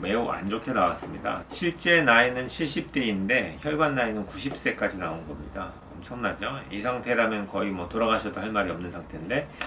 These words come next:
이분에게 제가 킬레이션을 한 열 번에서 열두 번인가? 제 기억에 열두 번 정도 하신 것 같아요. 그 이후에 팔로우업 검사를 했거든요. 그랬더니 혈관 나이가 정상적인 자기 나이까지 좋아지셨어요.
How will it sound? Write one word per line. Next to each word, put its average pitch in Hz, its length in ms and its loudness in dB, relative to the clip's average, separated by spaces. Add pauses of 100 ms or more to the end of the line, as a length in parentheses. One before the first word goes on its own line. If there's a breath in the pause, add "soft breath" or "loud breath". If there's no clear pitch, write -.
(440 loud breath)
이분에게 131 760 6
제가 107 320 4
킬레이션을 123 680 2
한 127 300 -6
열 - 260 4
번에서 120 500 2
열두 101 380 -2
번인가? 123 580 0 (400 loud breath)
제 107 160 -2
기억에 110 280 2
열두 95 300 0
번 120 200 2
정도 101 280 2
하신 110 280 -4
것 110 60 -2
같아요. 87 560 -2
그 113 100 -2
이후에 107 460 0
팔로우업 147 440 2
검사를 95 320 -2
했거든요. 90 600 -8
그랬더니 120 540 0
혈관 170 360 4
나이가 117 560 4
정상적인 107 640 0
자기 101 260 2
나이까지 95 800 0
좋아지셨어요. 95 720 -2